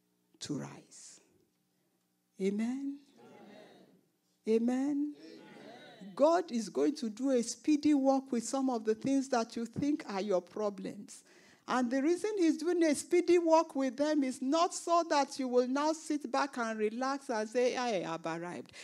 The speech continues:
He's doing it because he wants to release you to be one of the workers that will bring in a harvest for him.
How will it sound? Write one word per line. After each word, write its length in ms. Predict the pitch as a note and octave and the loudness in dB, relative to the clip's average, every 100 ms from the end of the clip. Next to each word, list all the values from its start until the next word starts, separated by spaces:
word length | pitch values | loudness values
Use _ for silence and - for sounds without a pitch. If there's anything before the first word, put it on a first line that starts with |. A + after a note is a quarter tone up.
| - | 0
He's 240 | B3+ A#3+ | 4 4
doing 300 | - D4 D#4 | 2 0 0
it 200 | C#4 - | 0 -2
because 760 | - - - G#3+ - _ - - - _ _ _ _ | -8 -10 -10 -12 -14 _ -20 -20 -20 _ _ _ _
he 100 | G3 | -10
wants 360 | F#3+ A#3 C4 - | -6 -4 -6 -10
to 200 | G3+ E3 | -10 -8
release 520 | E3 E3 G3+ A3 G3 | -8 -6 -8 -8 -10
you 80 | G#3 | -12
to 160 | - | -10
be 100 | D3 | -4
one 260 | D3+ F#3 F#3 | -2 -2 -6
of 140 | D3+ | -8
the 80 | D#3 | -8
workers 680 | D#3+ D#3 - - - - - _ _ _ | -8 -10 -10 -20 -20 -20 -20 _ _ _
that 160 | D3 D3+ | -12 -8
will 140 | C#3+ | -8
bring 340 | D3 D#3 F3 E3+ _ | -6 -6 -6 -8 _
in 240 | D#3+ D#3+ G3 _ - | -10 -10 -14 _ -20
a 60 | |
harvest 580 | - D#3+ C#3+ D3 - - | -18 -14 -14 -16 -20 -20
for 100 | - | -20
him. 240 | - _ | -20 _